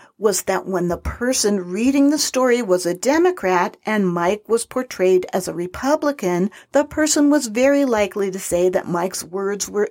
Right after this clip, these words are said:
inconsistent with his actions and he was therefore a hypocrite.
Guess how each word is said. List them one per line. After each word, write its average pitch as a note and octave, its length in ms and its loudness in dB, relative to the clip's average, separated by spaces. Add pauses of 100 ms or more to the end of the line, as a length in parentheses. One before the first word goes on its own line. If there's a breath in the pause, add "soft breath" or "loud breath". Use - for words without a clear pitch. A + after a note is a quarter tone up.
inconsistent C4+ 880 0
with - 120 0
his A#3 240 0
actions F#3+ 440 0
and E3+ 160 2
he B3+ 340 -2
was A#3 240 0
therefore F3+ 680 0
a E3+ 120 -4
hypocrite. F#3 680 -4